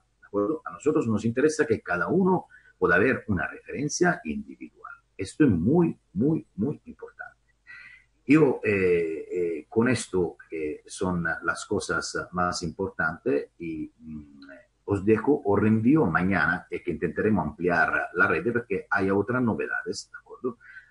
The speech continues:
Hay otras novedades, eh, para todas las personas que han comprado ya, eh, decimos, eh, son ya a-, afiliados, no solo lo que son fondos, ¿de acuerdo? Hay otras novedades, la, eh, eh,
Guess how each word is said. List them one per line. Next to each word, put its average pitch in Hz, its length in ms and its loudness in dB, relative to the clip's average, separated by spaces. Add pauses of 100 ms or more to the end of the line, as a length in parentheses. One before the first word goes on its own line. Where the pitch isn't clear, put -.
Hay 85 160 2
otras 104 260 4
novedades, 123 720 4 (200)
eh, 80 300 -6
para - 160 -16
todas 110 200 2
las - 160 -2
personas 80 500 -8
que 71 80 -12
han - 140 -14
comprado - 380 -14
ya, - 480 -18
eh, - 260 -20
decimos, 73 500 -16
eh, 76 120 -6 (320)
son 80 340 -4
ya 76 400 2
a-, 69 200 -2
afiliados, 71 480 -4
no 113 120 0
solo 82 300 0
lo 71 120 -2
que 69 120 -12
son - 220 -20
fondos, - 300 -20
¿de - 60 -20
acuerdo? 101 340 -6
Hay 76 120 -4
otras - 260 -10
novedades, 131 360 0
la, - 160 2
eh, - 280 -14
eh, - 760 -18